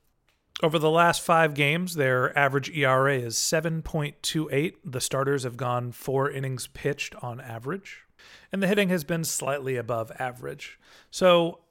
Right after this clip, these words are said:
I wanted to spend some time talking to you about what direction the Giants are gonna be heading and what their chances are to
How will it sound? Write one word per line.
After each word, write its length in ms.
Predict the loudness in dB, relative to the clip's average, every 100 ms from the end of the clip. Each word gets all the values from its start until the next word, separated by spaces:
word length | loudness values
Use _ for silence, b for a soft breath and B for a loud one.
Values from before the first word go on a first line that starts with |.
| 0
I 120 | 0
wanted 280 | 2 -2 0
to 140 | -2
spend 380 | -4 -2 -2 0
some 160 | -4 -4
time 260 | -4 -4
talking 380 | -2 -2 -2 -4
to 60 | -4
you 160 | -2
about 400 | -2 -2 -4 -8 -4
what 240 | -2 0
direction 520 | -2 -2 -2 -4 -6
the 60 | -6
Giants 400 | -6 -6 -4 -4
are 100 | -4
gonna 160 | -4 -4
be 120 | -2
heading 420 | -2 -2 -4 -8 -8
and 160 | -4
what 160 | -2 -2
their 100 | -4
chances 440 | -4 -4 -4 -2
are 320 | 2 2 2
to 180 | -2 -8